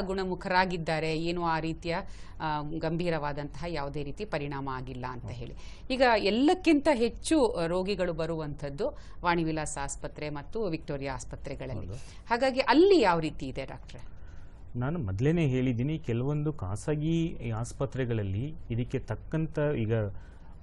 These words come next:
Speaker 2: ಪ್ರಾಬ್ಲಮ್ ಆಗ್ತಕ್ಕಂಥ ಈ ರೆಸ್ಪಿರೇಟರಿ ಅಥವಾ ಶ್ವಾಸಕೋಶಕ್ಕೆ ಸಂಬಂಧಪಟ್ಟ ಒಂದು ಇನ್ಫೆಕ್ಷನ್ ಆದ ಸಂದರ್ಭಗಳಲ್ಲಿ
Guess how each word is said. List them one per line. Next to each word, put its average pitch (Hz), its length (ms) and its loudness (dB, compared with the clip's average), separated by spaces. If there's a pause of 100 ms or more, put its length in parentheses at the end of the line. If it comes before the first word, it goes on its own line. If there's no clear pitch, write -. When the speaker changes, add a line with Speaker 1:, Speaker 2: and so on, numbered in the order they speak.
Speaker 2:
ಪ್ರಾಬ್ಲಮ್ 135 420 2
ಆಗ್ತಕ್ಕಂಥ 127 540 -4
ಈ 123 180 0
ರೆಸ್ಪಿರೇಟರಿ 123 640 0
ಅಥವಾ 117 160 -2
ಶ್ವಾಸಕೋಶಕ್ಕೆ 120 720 -4
ಸಂಬಂಧಪಟ್ಟ 117 720 -2
ಒಂದು 104 600 -2 (440)
ಇನ್ಫೆಕ್ಷನ್ 113 420 0
ಆದ 110 160 2
ಸಂದರ್ಭಗಳಲ್ಲಿ 107 880 -2